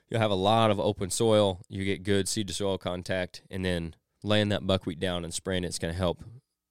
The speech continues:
help contain that seed down there, and it's gonna keep the moisture down for it, and it's gonna be a really good seed bet for that stuff. So that's just another option you have if you're wanting to plant a fall blend,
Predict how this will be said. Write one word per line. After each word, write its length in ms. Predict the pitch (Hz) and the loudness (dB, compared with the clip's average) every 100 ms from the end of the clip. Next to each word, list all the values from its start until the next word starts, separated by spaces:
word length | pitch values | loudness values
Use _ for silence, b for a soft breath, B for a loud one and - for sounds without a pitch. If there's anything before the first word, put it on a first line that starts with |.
| _ | _
help 260 | 107 107 - | -4 -4 -4
contain 400 | - 87 107 101 | -8 -2 0 0
that 140 | 90 | -2
seed 240 | 90 110 98 | -2 -4 -2
down 220 | 98 95 | 0 0
there, 340 | 95 95 87 - b b b b b b b _ _ _ - | 0 -2 -4 -8 b b b b b b b _ _ _ -4
and 140 | 101 | -2
it's 100 | 87 | 0
gonna 160 | 98 90 | 0 0
keep 200 | 107 - | -4 -6
the 80 | |
moisture 360 | 85 95 92 98 | -4 -4 -4 -4
down 220 | 92 87 | -4 -4
for 260 | 85 95 90 | -4 -2 -2
it, 80 | - | -4
and 120 | 87 | -8
it's 120 | 85 | -6
gonna 160 | - 85 | -6 -6
be 260 | - 87 78 | -6 -6 -4
a 60 | |
really 240 | 95 139 110 | 0 2 2
good 180 | 98 | -2
seed 220 | - 107 85 | -2 -4 -4
bet 160 | 78 | -4
for 100 | - | -4
that 140 | 82 - | -4 -4
stuff. 200 | 80 82 | -6 2
So 140 | 120 | 4
that's 160 | 123 - | 4 4
just 180 | - | 2
another 280 | 113 110 113 | 4 6 6
option 320 | 104 104 104 | 4 0 -4
you 80 | 92 | -2
have 240 | 101 98 95 | 2 2 0
if 140 | 90 | -2
you're 100 | 104 | -2
wanting 160 | 110 78 | -2 -4
to 60 | |
plant 260 | - 101 - | -4 -4 -2
a 40 | |
fall 260 | - 123 131 | 2 4 6
blend, 440 | 123 123 117 101 | 6 4 2 -4